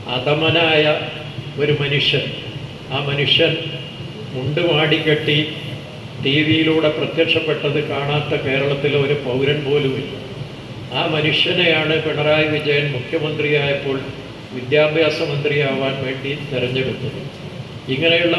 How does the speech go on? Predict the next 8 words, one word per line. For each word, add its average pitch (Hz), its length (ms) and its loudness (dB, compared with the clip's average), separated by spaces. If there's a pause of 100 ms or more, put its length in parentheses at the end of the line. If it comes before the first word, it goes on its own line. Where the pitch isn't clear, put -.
ഒരു 160 180 4
വിദ്യാഭ്യാസ 165 580 2 (120)
മന്ത്രിയല്ല, 156 500 2 (160)
ഒരുപാട് 165 560 2
വിദ്യാഭ്യാസ 143 580 0 (120)
മന്ത്രിമാർ. 113 420 -6 (840)
അക്ഷരവൈരികളായ 160 1120 4 (680)
അത്തരത്തിലുള്ള 156 600 2